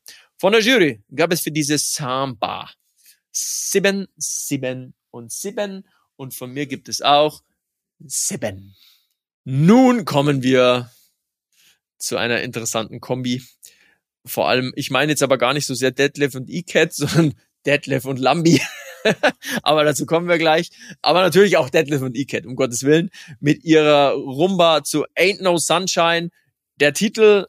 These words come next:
äh, war nicht Programm. Also für mich gab's viel Sunshine in dieser Rumba, muss ich wirklich sagen. Hat mir sehr, sehr gut, gut gefallen.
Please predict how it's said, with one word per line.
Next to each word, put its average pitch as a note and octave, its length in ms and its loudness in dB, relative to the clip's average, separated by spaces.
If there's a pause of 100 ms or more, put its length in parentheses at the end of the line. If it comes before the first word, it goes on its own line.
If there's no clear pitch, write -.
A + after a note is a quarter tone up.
(120)
äh, - 100 -4
war C#3+ 920 4
nicht F#3+ 220 -4
Programm. D#3 420 0
Also D3 160 0
für C#3 120 -4
mich F3+ 220 -4
gab's - 440 0
viel A#3+ 200 0
Sunshine F#3 680 0
in E3 220 -4
dieser E3+ 220 2
Rumba, F#3 480 2
muss D#3 220 -4
ich D3+ 100 -8
wirklich D3 280 -8
sagen. D#3+ 320 0 (600)
Hat D3+ 260 -4
mir E3 120 4
sehr, D#3 240 2
sehr G#3 140 2
gut, G3 200 -6 (260)
gut F#3+ 180 -8
gefallen. D3 420 0